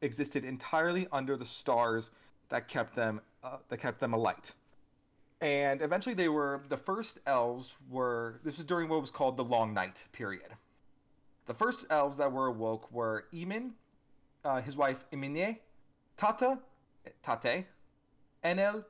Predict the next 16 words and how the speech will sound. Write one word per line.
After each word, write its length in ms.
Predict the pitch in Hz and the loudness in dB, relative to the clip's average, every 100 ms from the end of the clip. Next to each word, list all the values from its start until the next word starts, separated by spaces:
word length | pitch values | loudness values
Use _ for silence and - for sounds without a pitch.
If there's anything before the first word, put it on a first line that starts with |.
| - - - | -18 -20 -18
and 100 | 135 | -4
En-, 160 | 160 160 160 | -2 -2 -2
Enele. 400 | 147 107 73 98 _ _ - _ _ | 0 0 -2 -12 _ _ -20 _ _
They 120 | 147 | 2
were 120 | 151 156 | 4 4
the 100 | 147 | 2
first 440 | - 190 214 - - - - - | 4 4 4 -2 -20 -20 -20 -4
three 300 | 180 180 196 | 0 2 0
pairs 500 | 190 170 147 143 139 | 0 2 6 6 4
of 200 | - 131 - | -2 -2 0
elves 400 | 113 117 107 - - _ _ | 0 0 -4 -14 -20 _ _
that 140 | 135 131 | 2 2
would 140 | 135 | 2
then 280 | 147 147 147 | 2 2 -2
travel 580 | - 143 127 123 117 113 | -2 2 2 2 -2 -2
west 540 | 160 247 - - | -2 -2 -6 -16